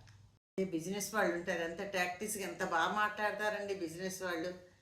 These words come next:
అది మనం కొనేదాకా వస్తువుని ఎంతలాగా మనకి మాట ఒప్పించి చక్కగా, అదండి వాళ్ళ, వాళ్ళ టాక్టిక్స్, అది వాళ్ళ ఉద్దేశం. వాళ్ళు చెప్పారు, వాళ్ళు వా-, వా-, ఇచ్చిన ఐటమ్ మంచిదన్నారు, చెప్పారు.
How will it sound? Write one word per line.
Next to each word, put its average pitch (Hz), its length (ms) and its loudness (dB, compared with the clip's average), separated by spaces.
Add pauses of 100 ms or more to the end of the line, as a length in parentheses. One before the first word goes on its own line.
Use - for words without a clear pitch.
(300)
అది 214 140 4
మనం 214 280 4
కొనేదాకా 214 580 4
వస్తువుని 202 560 0
ఎంతలాగా 190 760 0
మనకి 214 300 -2
మాట 165 340 -2
ఒప్పించి 190 640 -4 (120)
చక్కగా, 294 560 0 (720)
అదండి 196 280 0
వాళ్ళ, 160 360 0
వాళ్ళ 170 280 4
టాక్టిక్స్, 220 460 2
అది 190 120 2
వాళ్ళ 180 260 4
ఉద్దేశం. 190 640 2
వాళ్ళు 202 240 0
చెప్పారు, 180 340 2
వాళ్ళు 165 220 2
వా-, 151 120 0
వా-, 147 160 -2
ఇచ్చిన 202 440 -4
ఐటమ్ 233 320 -2
మంచిదన్నారు, 160 720 -4
చెప్పారు. 127 440 -4